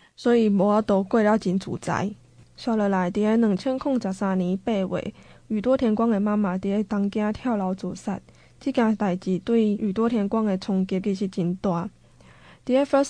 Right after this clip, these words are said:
Love》初恋这出戏内底，有一段是夜莺甲因囝的女朋友伫咧K T V唱歌，嘛有点着宇多田光妈妈的歌。我认为是要甲宇多田光的妈妈致意。安尼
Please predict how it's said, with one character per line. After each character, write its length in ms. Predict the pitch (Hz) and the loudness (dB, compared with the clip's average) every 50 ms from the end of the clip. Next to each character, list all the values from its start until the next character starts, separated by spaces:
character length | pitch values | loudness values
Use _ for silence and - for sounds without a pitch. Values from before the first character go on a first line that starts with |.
| - - | -2 0
Love》 200 | 285 254 226 220 | 0 0 0 -2
初 240 | 208 - 240 208 202 | -4 -2 0 0 2
恋 200 | 208 208 208 208 - | 2 2 0 0 0
这 100 | 262 262 | -2 -2
出 180 | - 269 247 | 0 0 0
戏 160 | 247 214 220 190 | 2 2 2 0
内 220 | 185 180 170 - - | 0 -4 -6 -10 -4
底， 200 | - 226 196 208 - - - - - - - | -2 -2 -2 -2 -6 -10 -20 -20 -20 -20 -4
有 80 | - 220 | -4 -2
一 100 | 196 202 | -2 -2
段 320 | 190 208 208 202 196 208 | 0 0 2 2 2 2
是 160 | 202 - - 214 | 0 0 0 0
夜 400 | 190 180 170 - 208 202 196 202 | 0 0 0 2 0 2 2 2
莺 180 | 226 240 240 | 2 2 0
甲 220 | 233 269 247 240 247 | 0 0 0 0 0
因 340 | 254 - 220 214 220 220 | 0 0 2 2 2 2
囝 360 | 208 254 240 226 220 208 196 185 | 2 4 4 4 4 4 2 2
的 100 | 240 240 | 2 0
女 60 | 233 | 2
朋 240 | 233 220 202 202 208 | 2 2 2 4 4
友 260 | 233 226 214 190 - | 4 4 4 2 0
伫 60 | - 196 196 | 0 0 2
咧 180 | 196 196 208 | 2 2 0
K 240 | 214 - - 226 208 | -2 -2 -2 -4 0
T 140 | 190 220 202 | 0 -2 0
V 160 | 196 208 202 | 0 -2 -2
唱 280 | - - - 208 202 190 | -4 -4 -4 -4 -4 -4
歌， 300 | - - 208 196 190 208 - _ _ _ _ _ - | -2 -2 0 0 0 -2 -6 _ _ _ _ _ -4
嘛 140 | - 214 208 | -2 0 2
有 120 | 202 190 | 2 2
点 240 | 190 220 254 247 262 | 2 2 2 2 4
着 180 | 247 254 208 185 | 2 2 2 2
宇 280 | - - - 208 196 | 0 -2 -2 -2 0
多 180 | 190 214 214 226 | 2 2 0 2
田 180 | - 240 196 196 | 2 2 0 2
光 200 | 196 214 208 214 | 2 0 2 2
妈 120 | 214 214 | 2 2
妈 200 | 208 202 185 170 | 2 2 0 0
的 80 | 165 180 | -2 -4
歌。 340 | - - 190 185 185 190 - - - _ _ _ _ _ _ - | -2 0 0 2 2 0 -2 -8 -20 _ _ _ _ _ _ -2
我 120 | - 277 294 | 0 2 2
认 180 | 285 247 208 | 4 2 2
为 140 | 190 190 190 | 2 2 0
是 180 | 190 - - - - | 0 -2 -6 -4 -4
要 120 | 214 214 | -4 -4
甲 200 | 220 - 190 165 | -2 -4 -4 -4
宇 100 | 180 175 | -4 -6
多 180 | - 190 190 202 | -4 -6 -6 -6
田 220 | - 226 196 196 | -4 -4 -6 -4
光 160 | 190 196 202 | -4 -4 -4
的 120 | 208 196 185 | -2 -2 -2
妈 220 | 196 202 196 202 | -2 -2 -2 -2
妈 180 | 202 196 175 - | -2 -2 -4 -4
致 160 | 185 - 208 | -6 -6 -6
意。 320 | 196 190 - - - - - _ _ _ _ _ _ _ _ _ _ - | -6 -6 -8 -12 -14 -14 -14 _ _ _ _ _ _ _ _ _ _ -2
安 120 | - 269 | 0 2
尼 60 | 269 | 4